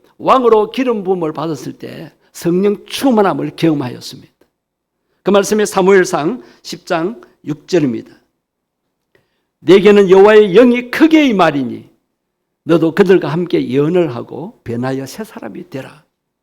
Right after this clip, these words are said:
사울 왕이 처음에 성령을 충만히 체험했어요.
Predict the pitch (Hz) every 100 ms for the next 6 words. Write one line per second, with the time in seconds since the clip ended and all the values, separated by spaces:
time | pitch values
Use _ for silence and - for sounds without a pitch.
0 | _ _ _ _ _ _ _ - 190 240
1 | 240 247 247 156 185 104 _ _ _ _
2 | _ _ _ - - 277 190 220 - -
3 | - 190 226 240 - - 220 233 403 -
4 | - 320 311 277 - 139 - - 127 233
5 | - - 98 -